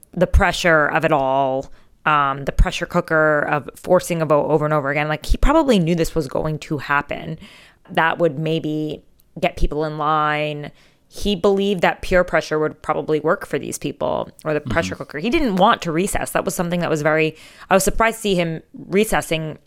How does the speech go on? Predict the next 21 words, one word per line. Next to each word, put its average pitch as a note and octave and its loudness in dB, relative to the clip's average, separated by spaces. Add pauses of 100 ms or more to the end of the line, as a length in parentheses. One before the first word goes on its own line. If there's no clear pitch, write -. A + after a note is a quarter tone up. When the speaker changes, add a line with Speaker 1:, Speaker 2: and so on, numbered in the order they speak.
(100)
Speaker 1:
on E3 2
Monday A3 4
because F3 0
he F#3 -2
believed F3+ 0
he F3+ 0
could F#3 -2
just D3+ -6
wear D#3 4
everyone D3+ 0
out, - -2
right? D3+ -2 (460)
I F3 4
also A#3+ 2
don't F#3+ 2
think, F3+ -2
I F3 0
think G3 -4
they F3 6
were D#3 2 (180)
perhaps E3 -2